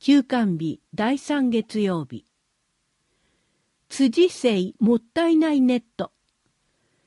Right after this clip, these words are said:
一月十日土曜、午前九時から九時四十五分。精米と食品の配布。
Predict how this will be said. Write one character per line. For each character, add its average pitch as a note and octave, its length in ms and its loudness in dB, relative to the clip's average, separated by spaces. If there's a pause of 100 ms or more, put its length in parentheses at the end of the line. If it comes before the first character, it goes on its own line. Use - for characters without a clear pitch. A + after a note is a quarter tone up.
(260)
一 B3+ 340 2
月 E4+ 340 0
十 C#4 200 2
日 B3+ 200 -4
土 A3+ 180 0
曜、 F#3+ 400 -2 (300)
午 C#4 200 2
前 C#4 280 0
九 C4 180 0
時 A#3 160 -4
か G3 160 -4
ら F3+ 220 -6
九 D4 120 0
時 A#3+ 220 0
四 B3+ 300 4
十 F3+ 180 -2
五 F#3 160 -2
分。 D3 420 -6 (920)
精 D4 340 2
米 C4+ 300 0
と A3 320 -4 (180)
食 C4+ 420 0
品 C#4+ 300 4
の A#3+ 100 0
配 A#3 280 -4
布。 G#3+ 320 -6